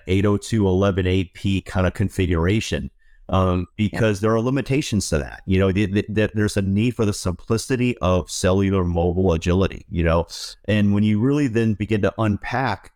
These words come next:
Speaker 1: um, the security elements around that, uh, it, it, the reliability and security become quite,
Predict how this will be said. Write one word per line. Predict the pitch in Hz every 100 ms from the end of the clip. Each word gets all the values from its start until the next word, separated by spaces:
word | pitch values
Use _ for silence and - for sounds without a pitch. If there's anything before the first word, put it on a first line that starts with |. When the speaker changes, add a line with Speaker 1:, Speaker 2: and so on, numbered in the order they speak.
| _ _ -
Speaker 1:
um, | 95 90 87
the | 104 101
security | - - - 135 135
elements | 90 90 85 92
around | 85 85 82
that, | 82 - _ _ -
uh, | 90 87 82
it, | - 95 104 - _
it, | 107 -
the | 90 98
reliability | 101 92 95 113 127 90 110 113 110
and | 90
security | - 85 110 110 98
become | 90 95 98 95
quite, | - 87